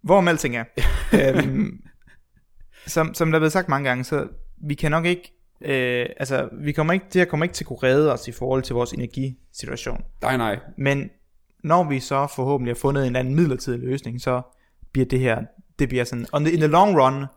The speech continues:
Speaker 1: så er det hundrede procent, altså, den bedste måde at lave energi på.
Speaker 2: Ja,
Speaker 1: Altså,
Speaker 2: det
Speaker 1: der er,
Speaker 2: er
Speaker 1: der er
Speaker 2: jo
Speaker 1: ikke bedre
Speaker 2: helt,
Speaker 1: måde.
Speaker 2: det er jo helt clean, og det er jo, altså lige nu, jeg kan sige, al grøn energi, vi bruger i dag i Danmark,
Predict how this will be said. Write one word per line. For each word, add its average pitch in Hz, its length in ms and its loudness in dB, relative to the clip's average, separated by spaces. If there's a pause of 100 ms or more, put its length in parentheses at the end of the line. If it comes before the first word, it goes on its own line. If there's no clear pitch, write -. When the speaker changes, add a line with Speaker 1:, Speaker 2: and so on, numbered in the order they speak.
(180)
Speaker 1:
så 156 100 2
er - 20 4
det 151 100 6
hundrede 175 320 4
procent, 131 280 -6 (160)
altså, 131 200 -2 (380)
den 135 100 2
bedste 151 380 2 (240)
måde 131 180 2
at 123 60 2
lave 123 120 -2
energi 120 280 -6
på. - 200 -8
Speaker 2:
Ja, 110 40 0
Speaker 1:
Altså, 123 100 2
Speaker 2:
det - 80 6
Speaker 1:
der 151 60 10
er, 151 40 10
Speaker 2:
er 143 80 8
Speaker 1:
der - 60 8
er 143 60 8
Speaker 2:
jo 147 40 8
Speaker 1:
ikke - 140 2
bedre 143 160 10
Speaker 2:
helt, 135 120 6
Speaker 1:
måde. 120 80 -2
Speaker 2:
det 139 60 4
er - 20 6
jo 131 60 4
helt 135 400 2
clean, 156 440 0 (100)
og 113 160 0
det 117 80 4
er 120 40 8
jo, 110 180 4 (240)
altså 120 160 -2
lige 147 100 2
nu, 156 180 4 (160)
jeg 123 80 -2
kan 113 60 -2
sige, 127 180 -2
al 147 120 2
grøn 143 180 2
energi, 110 220 -4
vi 110 100 -4
bruger 113 240 2
i 110 60 2
dag 120 200 4
i 104 40 -2
Danmark, 98 540 -4